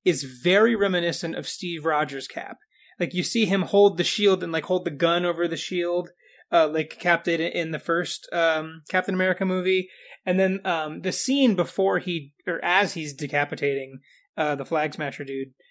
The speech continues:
um, that is pulled directly from Civil War, where he, uh, is about to do what appear to do the same thing to, uh, to Tony Stark, but obviously instead of,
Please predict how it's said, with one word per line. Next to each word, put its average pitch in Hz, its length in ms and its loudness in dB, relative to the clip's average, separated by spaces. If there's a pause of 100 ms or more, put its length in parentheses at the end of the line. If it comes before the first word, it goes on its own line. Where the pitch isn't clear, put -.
(300)
um, 151 480 -4
that 190 400 0 (120)
is 165 380 -2 (120)
pulled 175 360 0
directly 170 680 0
from 156 260 -4
Civil 165 460 2
War, 156 420 0 (320)
where 175 140 4
he, 165 540 0
uh, 160 240 0
is 165 420 -2
about 185 320 6
to 165 80 -6
do 165 320 -2
what 180 180 2 (100)
appear 233 420 0
to 170 100 -4
do 170 140 0
the 151 100 -2
same 170 340 -4
thing 160 360 -6
to, 147 300 -4
uh, 143 220 -4 (320)
to 160 100 -4
Tony 160 300 -4
Stark, 170 460 2
but 151 180 0
obviously 165 400 2
instead 151 260 -2
of, 143 140 -4